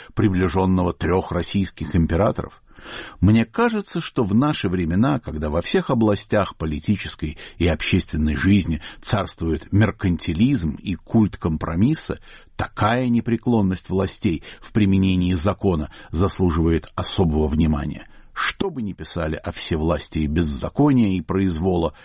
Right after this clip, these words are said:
в царской России. Князь Друцкой-Соколинский. Приветственное слово. Продолжаем беседу с составителем книги о графе Закревском,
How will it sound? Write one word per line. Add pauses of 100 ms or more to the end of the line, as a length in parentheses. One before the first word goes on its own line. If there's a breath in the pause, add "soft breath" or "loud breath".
(180 loud breath)
в
царской
России. (720 loud breath)
Князь
Друцкой-Соколинский. (220 soft breath)
Приветственное
слово. (520 soft breath)
Продолжаем
беседу
с
составителем
книги
о
графе
Закревском,